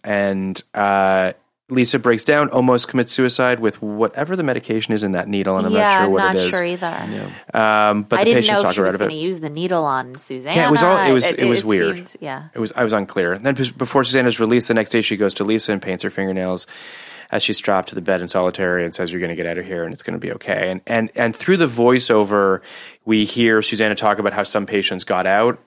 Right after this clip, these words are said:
Speaker 1: and
Speaker 2: Yeah.
Speaker 1: we are on Angelina when she says that, which I guess is our way of alluding to the fact that maybe Lisa does get out of there. Um, and then, you know, she reflects through voiceover about how much she remembers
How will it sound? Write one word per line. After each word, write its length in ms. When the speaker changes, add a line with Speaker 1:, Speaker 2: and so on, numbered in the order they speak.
Speaker 1:
and 220
Speaker 2:
Yeah. 80
Speaker 1:
we 140
are 260
on 380
Angelina 540
when 440
she 180
says 300
that, 320
which 160
I 80
guess 300
is 100
our 100
way 200
of 120
alluding 360
to 80
the 80
fact 180
that 80
maybe 220
Lisa 280
does 260
get 120
out 120
of 100
there. 220
Um, 680
and 160
then, 280
you 80
know, 100
she 160
reflects 300
through 100
voiceover 420
about 140
how 80
much 160
she 100
remembers 600